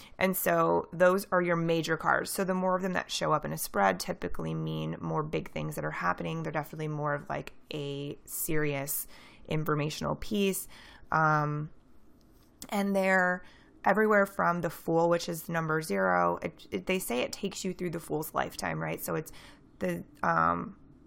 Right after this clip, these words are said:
through the Fool, through the, the end of his cycle, which is the World. And there's all these things in between. And they each have such a beautiful meaning, and they each have such a beautiful imagery to them, um,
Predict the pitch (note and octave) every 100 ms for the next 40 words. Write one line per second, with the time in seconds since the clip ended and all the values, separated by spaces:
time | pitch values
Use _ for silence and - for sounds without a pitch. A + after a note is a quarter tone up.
0 | - - - F3+ E3+ E3 - F3+ F3+ F3+
1 | F3+ F#3 E3+ D#3+ D#3+ D#3 - E3 - E3
2 | E3 D#3 D#3 D#3+ - D#3+ - D#3+ D#3 -
3 | D#3 E3 E3+ G3 F3+ E3+ - - - -
4 | F#3+ F#3 F#3 - G3 F#3+ F#3+ F3+ - F3+
5 | F3 E3 D#3+ - E3+ E3 D#3 - - -
6 | - F#3 F#3 F3 E3+ E3+ - G3+ - G3+
7 | G3+ F#3+ E3+ E3+ E3 E3+ D#3+ D#3+ D#3+ D3+
8 | D3 D#3+ E3+ E3+ E3 - F#3+ - F#3+ -
9 | E3+ E3+ F3+ F3 - - F#3 E3+ D#3+ E3
10 | D#3+ - E3+ D#3+ D#3 D3+ D#3+ - - -
11 | - D#3+ D#3+ D#3+ E3